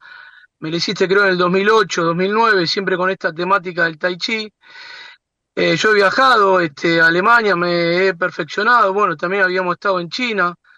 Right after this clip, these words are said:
con los viajes, y el Tai Chi realmente en profundidad no se lo conoce,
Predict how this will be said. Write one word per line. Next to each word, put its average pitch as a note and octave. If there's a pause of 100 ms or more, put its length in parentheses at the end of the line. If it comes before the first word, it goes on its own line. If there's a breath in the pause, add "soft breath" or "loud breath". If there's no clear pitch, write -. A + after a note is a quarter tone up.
(360 soft breath)
con D#3
los D#3+
viajes, G3 (760 soft breath)
y G3
el G#3
Tai B3
Chi D4+
realmente B3+
en F#3+
profundidad G#3+
no A3+
se G#3+
lo G3+
conoce, G3